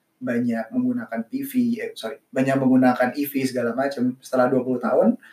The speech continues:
setelah masa guna baterai itu sendiri habis, apa yang mau kita lakukan dengan sampah-sampah baterai itu? Kemarin dari pembahasannya itu kebanyakan masih di landfill. Yang bisa di reuse paling cuma aluminiumnya, eh, kemudian kayak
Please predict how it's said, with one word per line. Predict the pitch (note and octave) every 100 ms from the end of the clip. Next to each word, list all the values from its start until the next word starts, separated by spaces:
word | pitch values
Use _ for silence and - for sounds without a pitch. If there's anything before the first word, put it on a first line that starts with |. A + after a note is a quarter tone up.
| -
setelah | _ - C3
masa | B2+ B2+
guna | B2+ B2
baterai | B2 A#2+ A2+ B2+ A#2+ B2
itu | B2+ B2
sendiri | B2+ B2 A#2
habis, | - A#2+ - -
apa | -
yang | B2 B2
mau | A#2+
kita | A#2
lakukan | A2+ A#2 A2 A2+
dengan | A#2 A#2 B2 _ _ _ _
sampah-sampah | B2+ A#2+ A#2 A#2+ A#2+
baterai | A#2+ A2+ - A#2
itu? | - - _ _ - - _ _ _
Kemarin | - B2+ A#2+ B2 G3
dari | D3+ B2
pembahasannya | B2+ B2 A#2+ A#2+ A#2+ A#2+ A#2 A#2
itu | F#3+ G#3 G#3+ G#3
kebanyakan | B2+ A#2+ A#2 D#3
masih | E3+ - A#2+
di | A2+
landfill. | A2 - A#2+ A2+ A2 - _
Yang | C3 B2
bisa | B2 B2 B2
di | B2 A#2
reuse | A#2+ C3 D#3+
paling | B2 C#3+ -
cuma | B2 A#2+ - -
aluminiumnya, | B2 A2+ A#2 A#2 B2 C#3+ C3+ B2 B2 B2 A#2+ - _ -
eh, | - A#2
kemudian | A#2+ A#2+ A#2+ A#2+
kayak | A#2+ A#2 A2+ - -